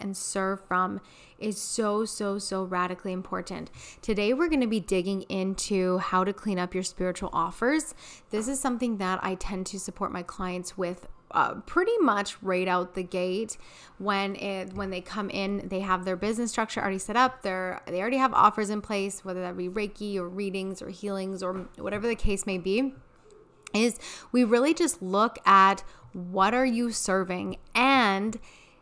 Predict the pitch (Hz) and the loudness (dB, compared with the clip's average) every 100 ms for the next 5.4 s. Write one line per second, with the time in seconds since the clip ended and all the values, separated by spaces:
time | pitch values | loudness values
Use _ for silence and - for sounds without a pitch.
0 | _ _ _ - - 226 226 311 320 226 | _ _ _ -10 -2 2 4 6 6 6
1 | 220 240 - 190 190 - 226 208 175 175 | 4 2 2 2 2 2 2 2 0 -2
2 | 202 208 196 196 196 196 180 185 - - | 0 0 2 0 0 0 0 0 -6 -4
3 | 175 180 196 - - - - - - 208 | -2 -2 -6 -16 -20 -20 -20 -2 4 4
4 | 262 269 220 214 226 208 202 196 190 - | 4 2 -2 -2 -2 -2 -4 -6 -8 -6
5 | 190 190 190 190 | -2 0 -2 -4